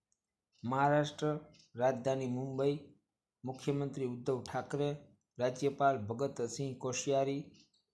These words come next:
વિધાનસભાની બેઠકો બસો અઠ્યાસી,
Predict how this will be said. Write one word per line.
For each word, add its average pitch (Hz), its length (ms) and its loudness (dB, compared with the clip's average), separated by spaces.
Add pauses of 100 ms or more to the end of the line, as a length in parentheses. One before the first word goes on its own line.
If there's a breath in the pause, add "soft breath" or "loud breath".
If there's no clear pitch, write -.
(120)
વિધાનસભાની 131 720 0
બેઠકો 135 520 0
બસો 117 360 -2
અઠ્યાસી, 139 600 0